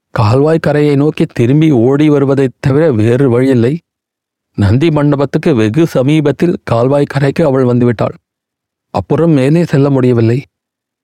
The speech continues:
ஏனெனில் கரையிலிருந்து கால்வாய் ஒரே கிடுகிடு பள்ளமாய் இருந்தது.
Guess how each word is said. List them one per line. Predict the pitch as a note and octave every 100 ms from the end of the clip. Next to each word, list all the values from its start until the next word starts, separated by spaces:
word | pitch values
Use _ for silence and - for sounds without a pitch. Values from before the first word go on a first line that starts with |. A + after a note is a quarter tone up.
| _
ஏனெனில் | - A2+ A#2+ D3+ C#3+ E3 _ _ _ -
கரையிலிருந்து | G2 A#2 D#3 D3+ D3+ F3+
கால்வாய் | - B2 A#2+ C#3+ D#3+ F#3
ஒரே | A2+ A2 C#3+ D3
கிடுகிடு | G#2+ A#2 D#3 E3
பள்ளமாய் | C3 C3 C3 D#3
இருந்தது. | C#3 B2+ A#2